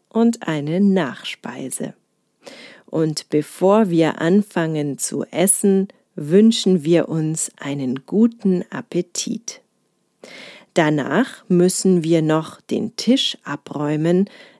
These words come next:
das Geschirr spülen oder in die Spülmaschine einräumen und die Reste in den Kühlschrank stellen. Fertig.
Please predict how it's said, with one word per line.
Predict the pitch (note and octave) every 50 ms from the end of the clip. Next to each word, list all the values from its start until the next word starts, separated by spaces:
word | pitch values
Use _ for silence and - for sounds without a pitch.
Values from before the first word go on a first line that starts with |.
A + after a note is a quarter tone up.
| _ _ -
das | D3 D3 - - -
Geschirr | - E3 D#3 - - - G#3 A3 A#3+ C4+ C4+
spülen | - - - _ - G#3 G#3+ G#3+ G#3+ A3 A3 G#3+ G#3+ G#3+ A3 - _ _ _ _ _ _
oder | - G3 B3 C4+ C4 C4+ B3+ B3+ B3 A#3 - _
in | D#3+ D#3 D3+
die | C3+ C3+ C#3+
Spülmaschine | D3 - - - - - A#3+ A#3+ A#3 G#3+ F3 D3 C#3 - - - D#3+ D3 C#3+ C#3+ C#3+ C#3+ C#3+ - _
einräumen | C#3+ D3+ D#3 E3 E3 D#3+ - - C3+ D3+ D3+ D3+ D3+ E3 F3 G#3 A#3 A#3 - - - - - _ _ _
und | - G#3+ A#3+ A#3+ A#3 - - - -
die | - D#3 D3+
Reste | C#3+ - D3 E3 F#3+ G#3 - - - - G3 F#3+ - - _
in | - D#3+ D3+ D3
den | C#3+ D3+ E3+ F3+ F3+ -
Kühlschrank | - - - G#3+ G3 F3+ E3 - - - - C3+ C3 C3 - -
stellen. | - - - D3 C#3 C#3+ C#3 C3 C#3 C#3+ D3 - _ _ _ _ _ _ _ _ _
Fertig. | _ - - B3 G3 D#3 C3+ - - - - - - - - -